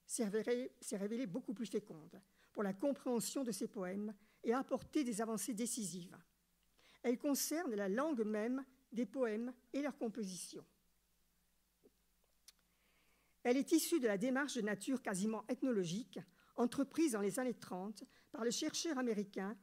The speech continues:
Milman Parry, dont l'œuvre a été continuée ensuite par son fils Adam Parry, puis par Albert Lord. Milman Parry a eu l'idée de mener un travail comparatif à partir d'une enquête qu'il a conduite en Serbie et en Croatie,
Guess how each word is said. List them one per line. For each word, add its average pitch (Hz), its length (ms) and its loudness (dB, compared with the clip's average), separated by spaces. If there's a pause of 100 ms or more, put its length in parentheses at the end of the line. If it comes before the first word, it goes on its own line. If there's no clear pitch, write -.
(160)
Milman 262 400 2
Parry, 196 500 -4 (320)
dont 220 100 0
l'œuvre 220 300 4
a 196 80 -2
été 196 180 -4
continuée 226 400 -2
ensuite 202 380 -2
par - 140 -10
son 202 180 -4
fils - 400 -4
Adam 202 280 -4
Parry, 208 380 -4 (220)
puis 247 220 0
par 220 440 -6
Albert 190 300 -4
Lord. 196 340 -4 (1160)
Milman 320 380 6
Parry 254 360 2 (120)
a 220 100 2
eu 233 60 2
l'idée 240 320 0
de 190 100 0
mener 254 260 4
un 233 100 0
travail 226 380 0
comparatif 220 800 -4 (320)
à 226 120 -4
partir - 400 -4
d'une 262 160 2
enquête 226 340 0
qu'il 208 160 -4
a 190 60 -4
conduite 220 500 0
en 156 80 -8
Serbie 240 560 -4 (160)
et 269 80 -4
en 190 120 -2
Croatie, - 600 -6